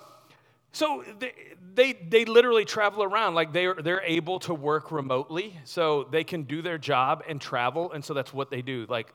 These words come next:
their kids and the husband and wife, they travel. They, they just bought this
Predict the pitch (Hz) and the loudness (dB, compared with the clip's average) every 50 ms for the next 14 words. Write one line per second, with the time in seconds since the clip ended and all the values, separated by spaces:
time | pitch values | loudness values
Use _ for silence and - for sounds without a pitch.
0 | _ 131 113 127 123 117 - - 156 165 170 175 160 139 143 - - 147 143 139 | _ -12 -8 -8 -8 -8 -6 -6 -4 -4 -4 -6 -6 -10 -16 -12 -8 -8 -8 -8
1 | 127 - - - - _ _ - 123 151 156 147 131 156 160 156 156 147 147 143 | -10 -12 -18 -20 -20 _ _ -6 -2 -2 -2 -2 -2 -4 -4 -4 -4 -2 -2 -2
2 | 139 131 - - - - - _ 135 135 - - - 156 147 143 151 151 160 165 | -2 -4 -8 -14 -20 -20 -8 _ -6 -4 -4 -4 0 2 4 4 4 2 2 -2
3 | 160 151 131 139 131 120 123 - 135 135 135 131 127 151 147 - 139 135 139 135 | -2 0 -2 -2 -4 -6 -10 -8 -4 -6 -4 -4 -6 -8 -8 -4 -4 -4 -4 -2
4 | 135 131 117 - | -4 -8 -8 -10